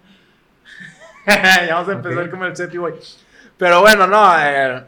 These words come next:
Speaker 1: <laughs> sí, eso es todo, amigos. Eso, eso, eso, eso, eso es
Speaker 2: Es
Speaker 1: todo,
Speaker 2: to-, to-, to-,
Speaker 1: amigos.
Speaker 2: to-, todo, amigos.
Speaker 1: Fíjate que quería decir algo, pero ya se me olvidó. Pero bueno, a ver si me acuerdo el
Speaker 2: Acuérdate
Speaker 1: próximo
Speaker 2: y
Speaker 1: podcast.
Speaker 2: resérvalo para el siguiente podcast.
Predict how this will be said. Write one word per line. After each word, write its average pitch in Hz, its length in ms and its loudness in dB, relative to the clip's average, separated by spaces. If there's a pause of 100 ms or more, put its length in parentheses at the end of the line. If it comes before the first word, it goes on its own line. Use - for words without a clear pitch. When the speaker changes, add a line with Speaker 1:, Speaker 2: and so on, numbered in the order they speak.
(300)
Speaker 1:
<laughs> 147 340 -8 (600)
sí, - 180 -10
eso 180 180 -4
es 196 80 -14
todo, 220 200 -4
amigos. 240 680 -4
Eso, - 240 -10
eso, 170 220 -8
eso, 180 220 -10
eso, 175 360 -10
eso 160 240 -14
es 147 80 -12
Speaker 2:
Es 139 80 -14
Speaker 1:
todo, 202 120 -2
Speaker 2:
to-, 214 60 0
to-, 214 40 2
to-, 208 60 0
Speaker 1:
amigos. 190 340 -6
Speaker 2:
to-, 185 240 -6
todo, 180 200 -2
amigos. 196 420 -10 (300)
Speaker 1:
Fíjate 196 200 -2
que 190 60 -12
quería 180 180 -4
decir 185 240 -8
algo, 190 280 -12 (320)
pero 139 220 -12
ya 135 180 -12
se - 180 -12
me 175 80 -8
olvidó. 170 540 -2 (380)
Pero 139 120 -6
bueno, 127 420 -6
a 135 80 -10
ver 135 100 -10
si 160 80 -12
me 151 60 -6
acuerdo 135 680 -8
el - 80 -12
Speaker 2:
Acuérdate 165 300 -2
Speaker 1:
próximo 180 240 -4
Speaker 2:
y 185 100 -4
Speaker 1:
podcast. 190 340 -8
Speaker 2:
resérvalo 139 340 -8
para 143 100 -14
el 131 60 -18
siguiente 123 240 -14
podcast. - 540 -20